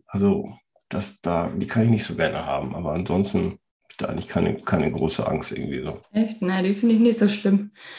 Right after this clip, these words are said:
Speaker 2: Ich hab sogar ein, ähm, Erlebnis mal gehabt als Jugendliche mit meinen Eltern in Ägypten im Urlaub.
Speaker 1: Hm?
Speaker 2: Äh, oh Gott, wie alt war ich da? Fünfzehn, glaub ich. Das war irgendwie der letzte Urlaub auf jeden Fall, wo wir alle
Speaker 1: Ja.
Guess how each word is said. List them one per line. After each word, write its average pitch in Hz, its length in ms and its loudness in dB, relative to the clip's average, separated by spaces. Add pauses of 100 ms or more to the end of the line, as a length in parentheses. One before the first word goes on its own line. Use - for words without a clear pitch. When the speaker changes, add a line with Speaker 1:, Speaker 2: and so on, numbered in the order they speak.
(120)
Speaker 2:
Ich - 80 -2
hab 190 100 2
sogar 208 300 4
ein, 202 340 6
ähm, 202 560 6
Erlebnis 214 540 4
mal 220 160 6
gehabt 214 340 4
als 202 400 2
Jugendliche 233 580 6
mit - 80 0
meinen 214 200 4
Eltern 220 420 4
in 208 320 4
Ägypten 226 460 4
im 202 200 8
Urlaub. 262 380 4 (380)
Speaker 1:
Hm? 117 360 6 (800)
Speaker 2:
Äh, 214 80 8 (340)
oh 202 60 4
Gott, 196 260 4
wie 196 140 8
alt 190 220 4
war 220 160 8
ich 214 100 4
da? 208 240 6 (200)
Fünfzehn, 269 640 4
glaub 285 260 8
ich. 320 220 6
Das - 100 -6
war 214 340 6
irgendwie 208 220 8
der 208 100 8
letzte 208 380 4
Urlaub 196 240 6
auf 214 160 4
jeden 202 180 4
Fall, 208 180 2
wo 196 120 0
wir 202 140 4
alle 196 320 4 (680)
Speaker 1:
Ja. 123 220 4